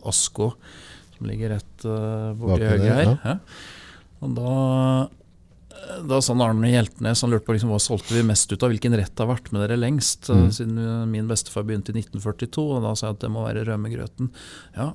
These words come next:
Speaker 1: bare du holder på lenge nok, så tar det seg igjen.
Speaker 2: Ikke sant.
Speaker 1: Så det gjelder nok bare, og det ser den på mange andre ting, eh, i andre bransjer også, at, eh, skulle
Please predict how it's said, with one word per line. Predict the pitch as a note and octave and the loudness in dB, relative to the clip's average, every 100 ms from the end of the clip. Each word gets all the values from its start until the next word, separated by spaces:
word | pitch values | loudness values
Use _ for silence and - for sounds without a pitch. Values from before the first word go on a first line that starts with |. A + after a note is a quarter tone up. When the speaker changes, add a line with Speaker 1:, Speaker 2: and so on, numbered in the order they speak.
| - | -6
Speaker 1:
bare | A2+ A2+ | -2 0
du | A#2+ | 0
holder | B2+ C3 G2+ | 0 0 -2
på | G#2+ | -2
lenge | B2+ B2 G#2 | -2 0 0
nok, | A#2 C3+ | 0 -2
så | - B2 | -4 -6
tar | - F2+ F#2+ | -6 -4 -2
det | G2 | -2
seg | A2+ | -2
igjen. | G2+ G#2+ A2 - - - - | 0 2 0 -2 -16 -20 -4
Speaker 2:
Ikke | E2+ D#2+ D#2+ | -2 0 0
sant. | D2 F#2 - - | 2 0 -2 -6
Speaker 1:
Så | - A2+ | -4 0
det | A2+ A2 | 2 2
gjelder | G2 G#2 | 2 0
nok | A#2 - | -2 0
bare, | B2 G2+ G2+ G#2 | 0 2 0 0
og | |
det | B2 | 2
ser | C3 F#2+ | 2 0
den | G2 | 0
på | A2+ | 0
mange | G#2+ G2+ | 2 2
andre | G2 F#2 F2+ | 2 0 -2
ting, | F#2+ G2 G2 | 0 2 2
eh, | G2 G2+ - - - - - | 0 -2 -10 -20 -20 -20 -2
i | A2+ | 4
andre | G#2+ F#2+ | 6 4
bransjer | F#2 F#2+ F#2 - G2+ | 2 2 0 0 0
også, | F#2 - C#3 A#2+ | 0 0 0 -2
at, | - - | -6 -4
eh, | A2+ A2 G#2+ G#2 G2+ G#2 - - - | -2 0 0 0 -2 -6 -18 -20 -20
skulle | - - | -18 -14